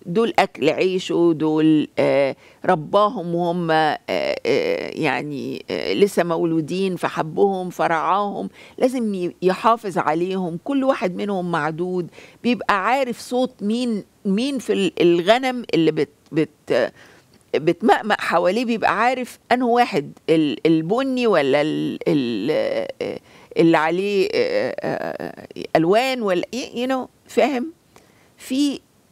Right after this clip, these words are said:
آه، ميزة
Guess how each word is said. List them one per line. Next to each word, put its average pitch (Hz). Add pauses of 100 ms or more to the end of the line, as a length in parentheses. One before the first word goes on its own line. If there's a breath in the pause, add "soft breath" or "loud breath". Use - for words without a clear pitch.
(1400)
آه، 165 (160)
ميزة 220